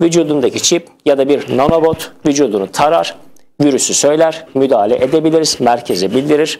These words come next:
Arkasında işte D S O ya da başka kurumlarla beraber müdahale edilir. Bak bu sizin sağlığınız için, iyi için. Şimdi bu virgül kenarda.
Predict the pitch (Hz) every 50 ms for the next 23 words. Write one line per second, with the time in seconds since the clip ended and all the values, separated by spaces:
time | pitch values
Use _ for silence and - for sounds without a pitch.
0 | - - _ - 120 - - 101 101 104 113 120 - - 107 113 117 110 95 -
1 | - 101 95 104 113 110 104 - 117 117 101 101 - - - 110 - - 113 110
2 | 104 113 113 110 107 98 95 101 - 131 107 - 165 165 170 160 127 120 110 110
3 | 107 101 120 151 156 170 180 - - - - - _ - 160 - - 165 - 160
4 | 175 175 - - 160 147 147 147 151 151 151 113 - - - 175 160 - 135 131
5 | 110 - - - - - - - - - 185 180 208 262 - - - _ 185 202
6 | 185 165 143 - - - - - 143 139 131 127 101 73 67